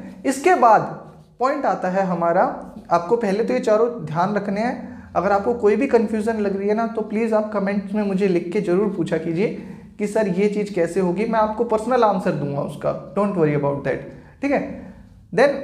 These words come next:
अब आपकी बारी आती है अपनी family के बारे में बताने की।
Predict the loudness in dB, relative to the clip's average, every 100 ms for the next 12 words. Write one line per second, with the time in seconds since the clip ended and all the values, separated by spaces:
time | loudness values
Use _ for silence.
0 | 2 4 4 4 0 2 2 2 0 0
1 | 0 0 -2 -6 -4 -4 -2 0 2 2
2 | 2 0 0 -4 -4 -4 -4 -6 -6 -8
3 | -10